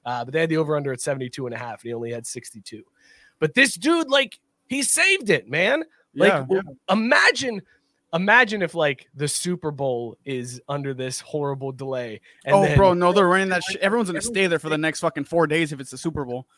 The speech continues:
Speaker 2: They'll fucking pitch housing outside and shit. Like, they're not leaving. That's, the whole Super Bowl's gonna happen. But my thing with the hot dog eating contest, like, if you're there,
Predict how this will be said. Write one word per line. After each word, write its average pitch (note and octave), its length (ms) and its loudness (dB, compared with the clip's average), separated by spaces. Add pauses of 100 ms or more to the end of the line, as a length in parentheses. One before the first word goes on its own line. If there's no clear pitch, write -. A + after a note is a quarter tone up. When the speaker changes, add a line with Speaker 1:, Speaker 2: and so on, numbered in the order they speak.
(520)
Speaker 2:
They'll F3+ 100 6
fucking G#3 420 0
pitch - 140 -10
housing F3+ 460 0
outside E3+ 400 -2
and C#3 120 -4
shit. C3+ 220 -6
Like, B2 240 -6
they're D#3+ 100 -8
not F3+ 180 0
leaving. C3+ 360 -2
That's, E3+ 220 -4
the F3+ 160 -6
whole F3 180 0
Super B3+ 200 0
Bowl's A3 120 4
gonna D#3 140 -2
happen. B2+ 320 -4 (480)
But F#3 100 0
my G#3+ 180 4
thing B3 260 0
with A#3 200 -2
the F#3+ 100 0
hot F#3+ 220 -2
dog F#3+ 160 -2
eating F3 180 -6
contest, F3+ 640 -10 (260)
like, D#3+ 160 -8
if G#3 160 -6
you're D4+ 240 0
there, F3+ 540 -2